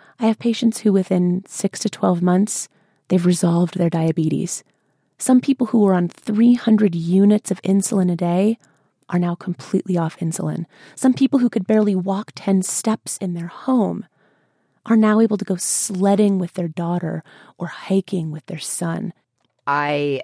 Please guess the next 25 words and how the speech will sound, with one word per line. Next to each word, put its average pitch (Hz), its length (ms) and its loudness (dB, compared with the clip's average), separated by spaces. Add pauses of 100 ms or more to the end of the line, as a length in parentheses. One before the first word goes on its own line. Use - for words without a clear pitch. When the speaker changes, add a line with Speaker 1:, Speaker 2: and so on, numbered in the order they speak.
Speaker 2:
assume 180 840 -6
you 143 200 -6
get 131 360 -2
some 131 420 -4
pushback 120 760 -6
from 113 240 -6
folks 113 360 -4
in 117 100 -6
the 117 60 -4
medical 113 400 -4
community 104 840 -12
that 120 260 -2 (360)
they 135 500 2 (120)
think 135 380 -4 (100)
weight 127 540 0 (180)
can 117 460 -4 (360)
cause 120 600 0
severe 117 420 -2
health 156 380 -2
concerns 127 600 -4 (320)
and 123 200 0
you 120 80 2
need 120 220 2
to 120 80 -12
be 110 340 -2